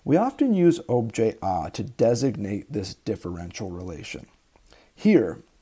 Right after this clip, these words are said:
at the end of sixteen, Lacan is using the set theoretical term of an empty set, which looks like this character here again. Exactly,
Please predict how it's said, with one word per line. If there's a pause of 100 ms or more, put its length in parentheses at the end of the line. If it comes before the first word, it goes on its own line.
(240)
at
the
end
of
sixteen,
Lacan
is
using (220)
the
set
theoretical
term
of
an (180)
empty
set, (600)
which
looks
like (200)
this
character
here
again. (2750)
Exactly,